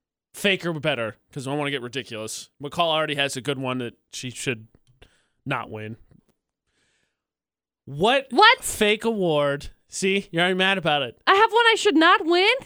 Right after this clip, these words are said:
Speaker 1: Not win. The
Speaker 2: I
Speaker 1: w-,
Speaker 2: should
Speaker 1: yeah,
Speaker 2: win
Speaker 1: you,
Speaker 2: it.
Speaker 1: w-, it'll, it ex-, it'll explain itself. I, everyone's like, "What award should she not win? Why is she mad?" It'll explain itself. You'll find out.
Speaker 2: Fine.
Speaker 1: <laughs> What fake award would you win at your office Christmas party?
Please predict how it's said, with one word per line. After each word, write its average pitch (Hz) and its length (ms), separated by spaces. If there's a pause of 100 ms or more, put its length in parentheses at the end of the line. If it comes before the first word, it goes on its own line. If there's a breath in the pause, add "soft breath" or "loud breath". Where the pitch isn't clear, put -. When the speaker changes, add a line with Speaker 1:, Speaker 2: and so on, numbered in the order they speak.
(120)
Speaker 1:
Not 160 340 (120)
win. 117 400 (760)
The - 80
Speaker 2:
I 208 40
Speaker 1:
w-, 208 120
Speaker 2:
should 214 280
Speaker 1:
yeah, 220 40
Speaker 2:
win 185 140
Speaker 1:
you, 170 80
Speaker 2:
it. 165 100
Speaker 1:
w-, 254 160
it'll, 247 240
it 240 180
ex-, 254 200
it'll 240 220
explain 160 360
itself. 127 340
I, 185 120
everyone's 233 320
like, 214 160
"What 254 160
award 233 200
should - 100
she 233 40
not 240 180
win? 254 120
Why 196 140
is 196 80
she 240 100
mad?" 208 180 (260 soft breath)
It'll 262 200
explain 208 320
itself. 185 360
You'll 175 140
find 147 300
out. 110 220
Speaker 2:
Fine. 240 300 (220)
Speaker 1:
<laughs> - 180 (1300 loud breath)
What 214 300
fake 220 400
award 160 760
would 147 220
you 185 100
win 185 220
at 156 100
your 180 400
office 160 400
Christmas 135 420
party? 101 420